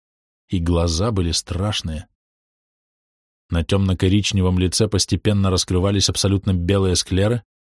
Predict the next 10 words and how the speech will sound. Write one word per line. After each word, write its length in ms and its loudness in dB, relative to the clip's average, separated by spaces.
зеленая 480 2
радужка 400 0
и 80 4
черные 380 0
зрачки. 460 -4
Мне, 280 0
например, 520 0
стало 340 0
конкретно 640 -2
плохо. 440 -6